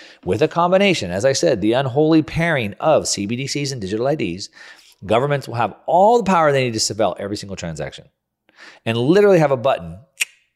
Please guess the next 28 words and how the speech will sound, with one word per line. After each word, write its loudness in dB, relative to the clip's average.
they 0
could -6
push -2
to -6
just -10
clamp -2
down -2
on -8
anybody 0
they -6
don't -10
like. -10
They 0
don't 2
like 0
what -2
you -2
said, 2
just 0
like 2
in -4
China. 0
They -6
don't -2
like -2
what -4
you -6
said. 2